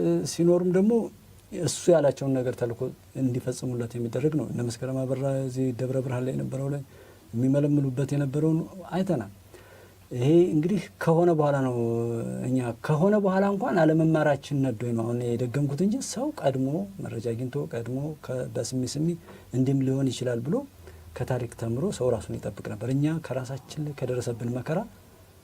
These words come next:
መማር አልቻልንምና ልንማር ይገባል። እዛ ተቀምጦ እዚያ አዲስ አበባ የቀን ስራ የሚሰራውን "አማራ የሆነ ሁሉ ለእኔ ይሰራል" ብሎ የቀን ስራ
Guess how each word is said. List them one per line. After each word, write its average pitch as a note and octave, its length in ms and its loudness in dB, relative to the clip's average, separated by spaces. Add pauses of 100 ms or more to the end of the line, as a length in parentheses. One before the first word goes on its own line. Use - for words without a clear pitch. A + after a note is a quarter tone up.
(240)
መማር A2+ 420 -2 (400)
አልቻልንምና B2 640 -4
ልንማር A2+ 480 -4
ይገባል። G#2+ 460 -12 (240)
እዛ C#3+ 200 0 (140)
ተቀምጦ F3 460 0 (420)
እዚያ C3 280 2
አዲስ D3 240 -4
አበባ B2 220 -4 (720)
የቀን D3+ 240 2
ስራ E3 180 2
የሚሰራውን D#3+ 560 2 (120)
"አማራ D3 400 4
የሆነ F3+ 340 6
ሁሉ A3 300 4
ለእኔ F3 240 8 (320)
ይሰራል" D#3+ 480 2
ብሎ C#3+ 180 -2 (920)
የቀን D#3 260 4
ስራ D#3+ 180 -2